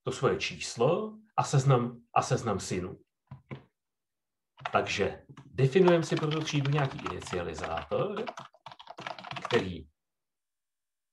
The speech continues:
řekněme, jo, půjde, půjde říct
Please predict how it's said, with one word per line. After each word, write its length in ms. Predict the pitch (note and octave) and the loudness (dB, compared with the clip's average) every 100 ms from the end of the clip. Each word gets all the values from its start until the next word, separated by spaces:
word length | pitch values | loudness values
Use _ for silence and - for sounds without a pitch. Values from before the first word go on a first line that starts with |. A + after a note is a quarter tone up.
| _ _ | _ _
řekněme, 680 | - - - G#2 F2+ D#2+ - _ _ _ - - - _ _ _ | -8 -8 -4 -2 -2 -4 -10 _ _ _ -14 -12 -12 _ _ _
jo, 100 | - | -12
půjde, 480 | - A2 A#2 A#2+ A2 | -6 -2 0 0 0
půjde 380 | - A2 A#2 A2+ | -2 -4 0 -2
říct 440 | G2 E2 D2 - | -2 -8 -12 -14